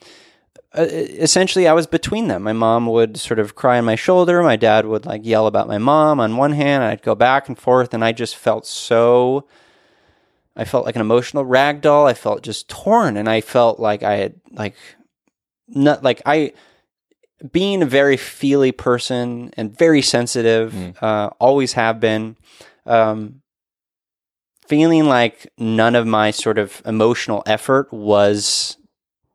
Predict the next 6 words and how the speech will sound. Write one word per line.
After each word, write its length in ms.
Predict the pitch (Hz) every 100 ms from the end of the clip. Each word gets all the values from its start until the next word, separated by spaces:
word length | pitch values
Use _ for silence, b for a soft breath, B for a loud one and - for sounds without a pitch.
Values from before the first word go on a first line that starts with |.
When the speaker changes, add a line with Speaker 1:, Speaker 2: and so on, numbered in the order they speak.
| _ _ _ _ _
Speaker 1:
making 340 | 110 107 113
an 80 | 104
impact, 560 | 101 107 139 131 143 -
like, 120 | 95
Speaker 2:
Wow. 120 | 95 95
Speaker 1:
was 560 | 120 113 101 - -